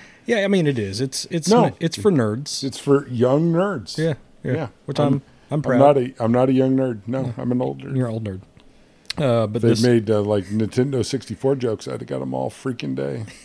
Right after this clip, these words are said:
Speaker 2: <laughs>
Speaker 1: This week, million dollars.
Speaker 2: But
Speaker 1: Every time you go to bed and you wake up,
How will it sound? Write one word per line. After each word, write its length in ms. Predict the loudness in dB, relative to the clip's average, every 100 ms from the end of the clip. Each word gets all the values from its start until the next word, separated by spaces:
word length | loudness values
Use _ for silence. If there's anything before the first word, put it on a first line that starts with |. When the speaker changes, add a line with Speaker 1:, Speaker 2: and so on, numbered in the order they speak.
| -20 _ _ _ _ _
Speaker 2:
<laughs> 80 | -12 -10 -16 _ -20 -20 -18 -18 -20 -20 -20 _ _ -2
Speaker 1:
This 260 | 0 0
week, 380 | -2 -4 -6 -20 -20 _ _ _ _ 0
million 260 | 2 4
dollars. 520 | 4 2 -6 -14 -16 -20 _ _ _ _ _
Speaker 2:
But 600 | 2 2 0 -8 -6 -6 -6 _ _ _ -20 -20 _ _ _ _
Speaker 1:
Every 180 | 2 4
time 260 | 4 2 2
you 60 |
go 160 | 2 2
to 60 | 2
bed 400 | 0 -2 -4 -16 _ _
and 100 | -2
you 60 | -2
wake 240 | -2 -2
up, 240 | -2 -4